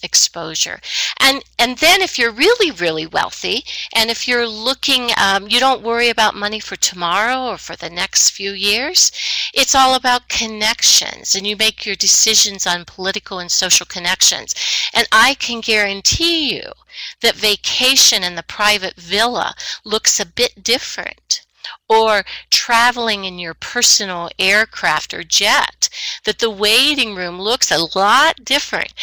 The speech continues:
than that Southwest concourse that I was on two weeks ago. I'm gonna go back.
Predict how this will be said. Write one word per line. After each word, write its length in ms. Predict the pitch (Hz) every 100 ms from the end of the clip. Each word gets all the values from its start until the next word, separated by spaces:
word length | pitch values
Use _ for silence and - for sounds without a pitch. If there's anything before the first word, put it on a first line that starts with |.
| - -
than 220 | 196 202
that 220 | 202 196 -
Southwest 640 | - 202 190 202 196 -
concourse 540 | - 175 - 160 156
that 100 | - -
I 200 | 175 233
was 220 | 185 -
on 200 | - -
two 200 | - 80
weeks 320 | - - -
ago. 220 | - - - - _ _ _ _ _ _ _ _ _ _ _ _ _ _ _ - - - - - - _ _ _ _ _ _ _ _ _ _ _ _ _ _ _ _ _ _ _ _ _ _ _ _ - - -
I'm 60 |
gonna 220 | 180 196 233
go 180 | 277
back. 600 | - 156 151 139 - -